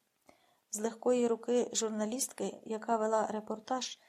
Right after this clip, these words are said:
з-під стін мерії, дівчину так і охрестили: "Міс Міцний Горішок".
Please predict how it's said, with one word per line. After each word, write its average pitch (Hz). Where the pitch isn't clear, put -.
з-під -
стін 214
мерії, 240
дівчину 262
так 254
і 247
охрестили: 214
"Міс 262
Міцний 214
Горішок". 208